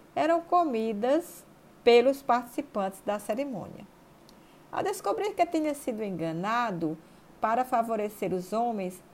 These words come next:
o pai dos deuses resolveu vingar-se, privando a humanidade do fogo. Novamente, porém, Prometeu interveio em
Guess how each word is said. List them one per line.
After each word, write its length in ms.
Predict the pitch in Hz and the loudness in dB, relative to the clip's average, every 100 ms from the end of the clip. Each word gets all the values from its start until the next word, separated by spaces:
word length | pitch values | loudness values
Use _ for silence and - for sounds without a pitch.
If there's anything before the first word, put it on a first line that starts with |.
| - - | -20 -8
o 160 | - 269 | -2 -2
pai 340 | - 320 415 | 2 2 2
dos 240 | 320 320 262 | 2 0 0
deuses 480 | 208 180 185 220 - | 2 2 0 -4 -4
resolveu 540 | 247 262 262 240 233 | -2 2 2 2 -2
vingar-se, 920 | 285 320 233 180 202 233 - - 370 - - - - - | -2 -2 4 6 6 2 -10 -4 -2 -2 -10 -20 -20 2
privando 680 | 311 370 339 - 269 320 294 | 6 6 4 2 2 4 4
a 80 | 294 | 4
humanidade 560 | 277 277 277 214 208 | 4 0 0 0 -2
do 160 | 214 285 | 0 -2
fogo. 560 | - - 165 147 151 170 - - - - - | -4 -2 -2 -2 -6 -10 -16 -20 -20 -20 -10
Novamente, 880 | 185 180 214 208 190 196 226 - 359 - - | 0 2 4 0 0 -2 -4 -2 -4 -4 -4
porém, 580 | - 175 156 156 170 277 - - - | 2 2 2 0 -2 -4 -8 -20 -10
Prometeu 580 | - 302 311 311 339 349 | 0 4 4 4 6 6
interveio 920 | 381 - 359 359 226 240 240 269 285 - | 4 0 0 2 2 2 4 2 -2 -2
em 180 | 269 | -2